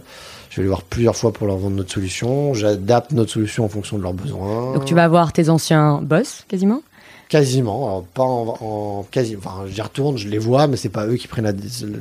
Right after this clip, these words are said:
Speaker 1: ces, ces décisions-là, mais en gros, ouais, je vais voir, euh,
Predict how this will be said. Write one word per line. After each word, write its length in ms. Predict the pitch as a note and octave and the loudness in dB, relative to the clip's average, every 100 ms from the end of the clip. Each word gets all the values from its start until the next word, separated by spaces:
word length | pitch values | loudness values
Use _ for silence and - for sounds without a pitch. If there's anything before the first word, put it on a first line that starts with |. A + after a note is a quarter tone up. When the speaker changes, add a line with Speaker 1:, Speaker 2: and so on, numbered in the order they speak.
| G#2 | -10
Speaker 1:
ces, 240 | - G#2+ | -8 -8
ces 120 | G2+ | -4
décisions-là, 600 | G#2+ G2+ - G2+ G2+ A#2+ | -4 -4 -4 -6 0 0
mais 120 | D3 A#2 | 2 0
en 120 | G2 | -2
gros, 240 | G2+ A#2+ | 2 2
ouais, 220 | A#2+ B2 | 4 4
je 100 | A#2+ | 2
vais 80 | G2 | -2
voir, 420 | F#2+ G2 A2 G#2+ | -4 0 2 2
euh, 60 | F#2+ | -2